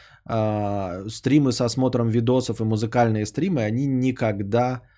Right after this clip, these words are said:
не запланированы. Нет никакого расписания.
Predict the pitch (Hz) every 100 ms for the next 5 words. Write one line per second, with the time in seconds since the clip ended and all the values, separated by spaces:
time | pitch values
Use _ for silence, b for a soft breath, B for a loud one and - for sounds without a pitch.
0 | b b 113 110 117 110 113 110 110 110
1 | 92 - - - 110 120 117 110 107 110
2 | 117 107 101 - 110 - 131 139 135 120
3 | 117